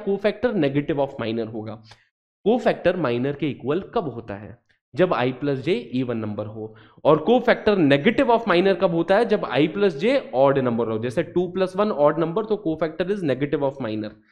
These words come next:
यहाँ पे टू प्लस टू एक even number मिल रहा है, इसलिए कोफैक्टर माइनर सेम है।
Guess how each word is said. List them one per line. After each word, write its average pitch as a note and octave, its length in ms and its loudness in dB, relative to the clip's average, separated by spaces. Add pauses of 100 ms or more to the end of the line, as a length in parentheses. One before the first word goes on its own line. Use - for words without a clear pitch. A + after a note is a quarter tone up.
(300)
यहाँ D3+ 180 6
पे F#3+ 140 0
टू G3 220 -2
प्लस G3+ 260 0
टू G#3 140 2
एक G3+ 140 4
even G3 280 0
number F#3+ 180 0
मिल F#3+ 160 0
रहा G3 160 2
है, A#3 200 4
इसलिए F3 340 -2
कोफैक्टर F3+ 560 -2
माइनर D3+ 360 -2
सेम D3 300 -2
है। A2 200 -8